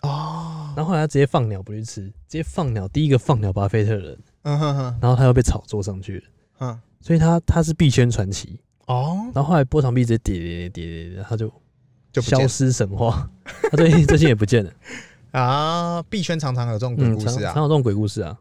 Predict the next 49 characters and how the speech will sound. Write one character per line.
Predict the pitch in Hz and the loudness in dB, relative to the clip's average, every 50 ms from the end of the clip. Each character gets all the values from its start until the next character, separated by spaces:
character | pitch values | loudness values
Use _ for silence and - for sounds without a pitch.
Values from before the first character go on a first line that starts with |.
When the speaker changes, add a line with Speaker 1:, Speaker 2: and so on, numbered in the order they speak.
| _ _ | _ _
Speaker 1:
对， | - 104 | -8 -6
对， | 101 101 92 | -6 -4 -6
对， | 90 90 | -6 -8
对， | 90 90 90 | -8 -8 -8
对。 | 90 92 110 - | -10 -12 -14 -12
Speaker 2:
就 | - - 156 151 | -6 -2 -2 -2
是 | 147 147 | -2 -2
突 | - 143 147 | 0 2 4
然， | 139 120 107 | 4 4 2
哎， | 113 147 190 190 - - | 2 2 0 0 -2 -6
诶， | - 180 226 240 - 190 214 - _ - | -6 -4 -4 -6 -6 -12 -14 -12 _ -8
诶， | 202 202 - - | -8 -6 -6 -6
不 | - | -4
见 | - 113 104 | -2 -2 -2
了。 | - - _ _ _ _ - | -2 -6 _ _ _ _ -12
Speaker 1:
所 | - - 180 | -4 -2 -2
以 | 180 | -2
现 | - - 202 | -2 -2 -2
在 | 185 | -4
有 | 147 | -4
个 | 101 104 107 | -4 -6 -8
公 | - 139 160 | -8 -6 -6
信 | 160 - 170 160 156 | -4 -6 -6 -6 -6
力 | 151 143 123 | -6 -6 -4
的 | 117 107 104 101 | -4 -4 -6 -6
进 | - 139 131 | -6 -8 -8
来 | 113 95 92 98 101 - _ _ _ _ | -6 -6 -6 -8 -10 -12 _ _ _ _
护 | _ - - 185 147 | _ -2 0 2 2
航 | 123 113 101 104 | 2 0 -4 -6
比 | 98 95 95 | -8 -8 -8
特 | - 117 107 | -8 -8 -6
币。 | 110 110 101 - - _ _ _ _ _ _ _ _ _ _ _ | -6 -8 -10 -10 -14 _ _ _ _ _ _ _ _ _ _ _
Speaker 2:
直 | - - 123 | -12 -10 -6
接 | 123 131 127 | -2 2 2
用 | 135 131 127 123 127 _ _ _ _ _ _ _ _ _ _ | 4 4 4 2 0 _ _ _ _ _ _ _ _ _ _
全 | - - - 110 104 104 107 | -14 -8 -6 -4 -4 -2 -2
部 | 127 120 113 | 0 0 0
的 | 104 95 90 87 80 73 58 - - _ _ _ - | 0 -2 -4 -6 -8 -10 -10 -14 -18 _ _ _ -2
公 | - 117 123 | 0 0 2
信 | 120 131 123 113 | 4 2 2 4
力 | 117 110 | 2 2
来 | 101 95 92 | 0 0 -4
赌 | - 85 78 | -6 -6 -8
比 | - - 80 | -8 -8 -8
特 | 85 90 82 | -6 -8 -8
币。 | 85 85 107 - _ _ | -8 -10 -14 -16 _ _
Speaker 1:
真 | - 151 160 180 | -8 -6 -6 -4
的 | - 180 147 127 113 | -2 -2 -2 -2 -4
欸。 | 104 98 92 95 - | -4 -6 -8 -12 -16